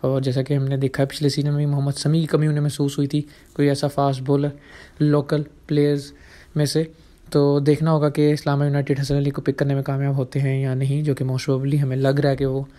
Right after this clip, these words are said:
उन्हें पिक करेंगे। उसके अलावा अगर मुल्तान सुल्तान्स की बात की जाए तो शाहिद अफरीदी और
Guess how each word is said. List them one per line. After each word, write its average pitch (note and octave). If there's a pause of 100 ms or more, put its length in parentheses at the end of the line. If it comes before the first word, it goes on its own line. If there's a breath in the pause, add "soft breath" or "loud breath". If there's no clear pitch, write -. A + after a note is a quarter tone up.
(240 soft breath)
उन्हें C3+
पिक C3
करेंगे। C#3 (240 loud breath)
उसके -
अलावा D#3 (240 loud breath)
अगर D#3
मुल्तान D#3
सुल्तान्स D3+
की D#3+
बात C#3+
की D3
जाए C#3+ (500 soft breath)
तो D3+
शाहिद D3
अफरीदी D#3+
और D3+